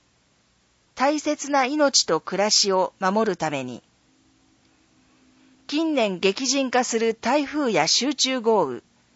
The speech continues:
いつ起きてもおかしくない巨大地震への備えは、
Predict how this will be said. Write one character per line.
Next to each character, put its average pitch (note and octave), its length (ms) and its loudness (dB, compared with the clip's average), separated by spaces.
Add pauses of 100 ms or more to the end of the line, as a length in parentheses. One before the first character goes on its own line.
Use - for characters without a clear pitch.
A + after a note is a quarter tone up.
(280)
い D4 120 -2
つ C#4 180 -4 (120)
起 - 80 -10
き - 20 -14
て A3+ 120 0
も F#3 120 2
お F#3 60 0
か B3+ 160 0
し - 80 2
く G3+ 180 -4
な F#3+ 140 4
い E3+ 100 -2
巨 A#3+ 180 -4
大 C#4+ 260 2
地 D4+ 120 -2
震 A3+ 320 0
へ E3+ 80 -2
の D3+ 160 -2
備 G3+ 380 0
え F3+ 60 0
は、 C3+ 200 2